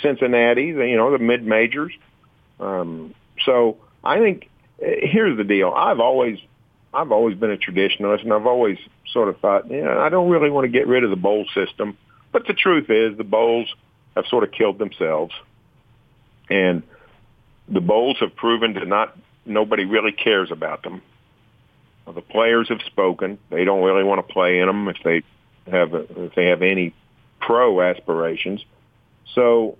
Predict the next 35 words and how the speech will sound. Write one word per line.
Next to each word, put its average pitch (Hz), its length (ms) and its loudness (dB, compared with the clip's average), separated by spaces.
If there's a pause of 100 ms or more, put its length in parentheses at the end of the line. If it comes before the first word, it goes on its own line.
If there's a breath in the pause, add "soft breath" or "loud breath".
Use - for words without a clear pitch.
(240)
the 113 240 -2
only 143 300 0
way 131 300 2
to 104 200 0
save 139 300 2
the 92 80 -6
bowls 85 480 -2
is 87 220 -6
to 85 180 0
expand 90 560 -2
the - 40 -4
playoff. 85 600 0 (880)
So, 85 380 2 (420)
you 101 120 -2
know, 87 100 2
I, 92 320 0
I'm, 120 240 2
I'm 120 220 2
okay 95 360 2
with 87 220 0
it. 104 120 0 (280 loud breath)
I 123 240 0
sorta 127 200 4
like, 110 400 0
I, 113 220 0 (1300)
I 92 80 -6
never 110 240 0
even 101 160 0
thought 104 280 2
of 95 80 0
a 90 40 -6
twelve-team 90 600 -2
playoff, 87 540 0
but 113 160 0
it's 113 200 0